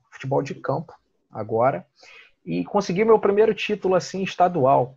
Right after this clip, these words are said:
né? Que foi muito importante pra minha vida e foi aonde eu criei uma grande responsabilidade na minha vida, porque eu já descia sozinho pra treinar, é,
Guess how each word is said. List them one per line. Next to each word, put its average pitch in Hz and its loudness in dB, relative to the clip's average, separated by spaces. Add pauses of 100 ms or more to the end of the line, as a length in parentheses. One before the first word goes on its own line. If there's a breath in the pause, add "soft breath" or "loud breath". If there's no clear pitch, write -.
né? 135 -6 (180)
Que 127 -18
foi 135 -8
muito 139 -4
importante 143 -6
pra 143 -4
minha 151 -2
vida 139 -4
e 147 -2
foi 156 0
aonde 156 0
eu 160 2
criei 156 -2 (280 loud breath)
uma 147 0
grande 175 0
responsabilidade 175 -2
na 131 -4
minha 123 -2
vida, 113 -10
porque - -12
eu 147 -4
já 170 0
descia 185 -2
sozinho 196 -4
pra 135 -4
treinar, 135 -4 (480 soft breath)
é, 131 2